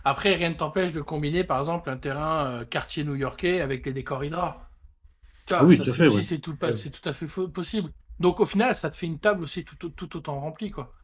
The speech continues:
Speaker 1: T'enlèves deux, trois décors de, du quartier new-yorkais, ou, euh, du chantier, ou, euh, l'entrée de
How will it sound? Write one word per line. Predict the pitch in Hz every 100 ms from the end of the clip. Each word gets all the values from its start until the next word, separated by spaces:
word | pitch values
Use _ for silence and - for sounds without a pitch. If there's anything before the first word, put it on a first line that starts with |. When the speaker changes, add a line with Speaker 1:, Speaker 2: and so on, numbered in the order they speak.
| -
Speaker 1:
T'enlèves | 139 131 127
deux, | 135
trois | - 139
décors | 135 151 147 131
de, | 120 113
du | 123
quartier | 120 120 143
new-yorkais, | 120 113 107 165 165 - - - -
ou, | 185 190 180
euh, | 143 127
du | 135 151
chantier, | - 135 - 165 175 175
ou, | 165 156 160 151
euh, | 127 127 123 127 123
l'entrée | 127 131 - 156
de | 143 123 120 110